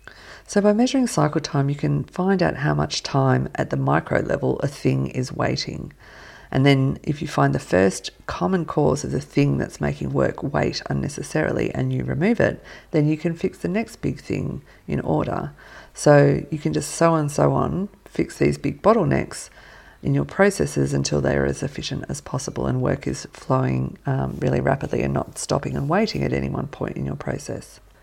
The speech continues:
Another reason why we love cycle time, or the, just the idea of starting to measure cycle time, is that it allows you to have data.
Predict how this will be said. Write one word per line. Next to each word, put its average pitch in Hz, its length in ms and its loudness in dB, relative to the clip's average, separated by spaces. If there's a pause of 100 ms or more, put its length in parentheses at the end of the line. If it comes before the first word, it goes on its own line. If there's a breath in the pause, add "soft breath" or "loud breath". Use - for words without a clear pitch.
(240 soft breath)
Another 220 300 4
reason 143 320 4
why 127 180 2
we 131 200 2
love 131 280 2
cycle 175 340 2
time, 127 240 2
or 127 200 2 (160)
the, 139 80 -2
just 139 220 -6
the 135 100 0
idea - 260 -2
of - 100 -4
starting 131 340 -2
to - 100 -8
measure 175 320 0
cycle 139 360 -6
time, 139 360 -2 (400 loud breath)
is 143 200 0
that - 340 2
it - 180 2 (160)
allows 139 400 2
you 143 60 -10
to 139 80 -2
have 131 500 -4
data. 135 640 0